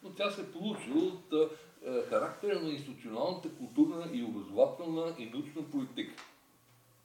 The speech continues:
А, аз ще, а,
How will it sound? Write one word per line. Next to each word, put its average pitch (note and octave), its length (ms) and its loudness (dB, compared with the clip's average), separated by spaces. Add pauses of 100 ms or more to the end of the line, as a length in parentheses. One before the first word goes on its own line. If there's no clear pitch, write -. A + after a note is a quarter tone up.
(1080)
А, A2 360 6 (220)
аз G3 240 6
ще, - 180 -4
а, C#3+ 600 0